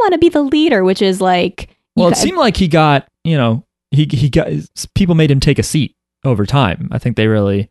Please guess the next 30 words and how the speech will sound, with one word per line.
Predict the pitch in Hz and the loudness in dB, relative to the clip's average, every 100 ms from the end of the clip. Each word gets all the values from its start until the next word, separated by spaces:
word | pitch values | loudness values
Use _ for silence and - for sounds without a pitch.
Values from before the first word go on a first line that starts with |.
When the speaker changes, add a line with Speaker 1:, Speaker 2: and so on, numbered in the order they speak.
| - | -6
Speaker 1:
They | - 233 | 0 2
humbled | 214 185 - | 2 0 0
Speaker 2:
broke | 127 | 0
Speaker 1:
him. | 127 | 2
Speaker 2:
it | |
down | 131 151 147 | 2 2 2
for | - 104 | 2 0
you. | 101 104 | 2 0
Like, | 107 107 | 0 0
you | 170 | 2
gotta | 214 160 | 2 2
do | 117 175 | 4 2
stuff | - 110 | 2 -2
to | - | 0
be | 107 | 0
a | 98 | 0
leader, | 101 95 | 0 -2
fucko. | - 110 113 107 | -2 0 2 2
You | 107 | 0
can't | - 135 | 0 0
just | 120 117 | 0 -4
come | - 139 | -2 -2
in | 131 | 0
here | 127 123 | 0 0
and | 117 | -2
say, | 147 165 - | -2 -4 -2
"I'm | 285 403 | -2 0
a | 359 | 0
leader, | 339 403 359 | 0 2 2
boy." | 277 214 196 180 185 | 2 4 4 2 -2